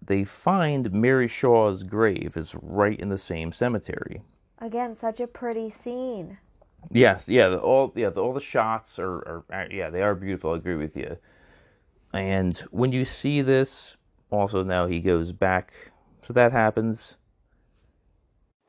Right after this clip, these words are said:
Speaker 1: Okay, so then, uh, the mortician Henry takes a photo of the face of, uh, Lisa Asham and, and is startled.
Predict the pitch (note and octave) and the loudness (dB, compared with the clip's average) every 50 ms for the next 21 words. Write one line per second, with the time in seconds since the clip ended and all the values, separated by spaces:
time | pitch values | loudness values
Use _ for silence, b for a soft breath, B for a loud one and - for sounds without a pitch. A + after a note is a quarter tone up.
0 | _ _ _ b b b b b b b b b b b b b b b b A#2+ | _ _ _ b b b b b b b b b b b b b b b b -4
1 | A#2 - - - - - A2+ G#2 G#2+ B2 B2 B2 A#2+ A#2+ A#2 A#2+ A2+ A2+ A2 A2 | -2 -2 -2 -4 0 2 2 2 4 4 4 4 4 4 4 4 4 6 6 6
2 | A2 A2 G#2+ G2 - - _ _ _ _ _ _ _ _ _ _ _ _ _ _ | 6 6 4 2 0 -6 _ _ _ _ _ _ _ _ _ _ _ _ _ _
3 | _ _ _ _ _ _ _ _ _ _ _ _ _ _ _ _ _ _ _ - | _ _ _ _ _ _ _ _ _ _ _ _ _ _ _ _ _ _ _ -20
4 | _ _ _ _ _ - B2 B2 A#2+ A#2+ - - - D#3 C#3+ - - A#2 G2+ B2 | _ _ _ _ _ -6 -2 0 0 0 0 2 2 2 2 2 2 0 0 2
5 | C3 B2+ B2 G#2+ F2+ F2+ F2 - - G#2+ - - F#2 - - - A#2+ A2+ A2 G2+ | 2 2 2 2 2 0 0 0 -2 -2 -2 -2 -6 -4 0 4 6 6 6 6
6 | F2+ E2+ D#2 E2 D#2 - - - D#2+ - - F2+ F#2+ F2+ F#2 - - F#2 E2+ - | 6 4 2 2 0 -4 -4 -6 -6 -4 -2 0 0 0 -2 -4 -4 -6 -6 -6
7 | - - - - - - - - - _ _ _ _ _ _ - - F2+ E2 E2 | -6 -8 -8 -8 -6 -8 -10 -12 -14 _ _ _ _ _ _ -12 -8 -8 -8 -8
8 | - - - - - E2+ E2+ E2 - - D#2 D#2+ D#2+ E2+ E2 - - F2+ E2+ D#2 | -8 -8 -10 -8 -8 -10 -10 -8 -6 -6 -6 -6 -6 -10 -10 -10 -8 -6 -6 -6
9 | D#2 - - G#2 G2 F2+ F2 E2 E2 F2 F2 E2+ - | -6 -2 2 4 6 6 4 2 0 -4 -6 -8 -12